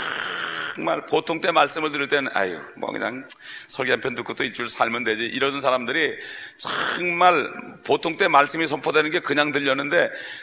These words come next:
그 말씀을 의지하지 않고 내가 살 수 없는 상황이 됐을 때 그때 구원받고서 "아유, 이게 교회에서 나오는 말씀이 하나님의 말씀이구나." 그때부터 하나님을 믿고 선포되는 종을 믿는 거죠.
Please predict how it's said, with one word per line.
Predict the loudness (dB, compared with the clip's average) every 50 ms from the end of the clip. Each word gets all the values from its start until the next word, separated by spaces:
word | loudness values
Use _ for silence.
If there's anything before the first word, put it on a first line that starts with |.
| -8
그 | -4 2 6
말씀을 | 6 6 8 6 4 4 2 -2 -2 -2 0 0 0
의지하지 | 2 4 4 4 4 4
않고 | 0 0 -2 0
내가 | 2 2 4 6 6 6 6 4
살 | 2 -2 2 4 4 4
수 | 4 0 -4 -2
없는 | -2 -2 -4 -4 -4 -4 -4 -6
상황이 | -6 -4 0 2 2 2 2 0
됐을 | -2 -2 -2 -6 -6 -2
때 | 2 4 4 4 2 0 -4 -8 -12 -14 -16 -18 -10 -4
그때 | -4 -4 -4 0 2 2 2
구원받고서 | 2 2 0 -2 2 4 4 4 4 4 2 2 2 2 2
"아유, | 0 0 2 -2 -4 -4 -6 -6 -10 -14 -16 -16
이게 | -8 -6 -4 -4
교회에서 | -2 0 0 0 2 2 2
나오는 | 2 2 2 2 0
말씀이 | 0 0 0 0 -4 -6 -6
하나님의 | -4 0 0 2 2 2 0 0 0
말씀이구나." | 0 0 0 -4 -6 -6 -4 -2 0 0 0 -2 -4 -6 -10 -16 -16 -16 -16 -18 -14 -10
그때부터 | -6 -6 -6 0 2 2 2 2 2 0 0 0
하나님을 | 2 2 4 4 4 4 4 0 -2
믿고 | -4 -4 -4 0 0 0 0 0 -4 -8 -12 -14 -16 -16 -14
선포되는 | -8 -6 -6 -4 -2 0 0 2 2 2 0 -2
종을 | -2 -2 -2 0 -2 -2
믿는 | -4 -6 -6 -8 -8
거죠. | -8 -10 -10 -10 -12 -14 -14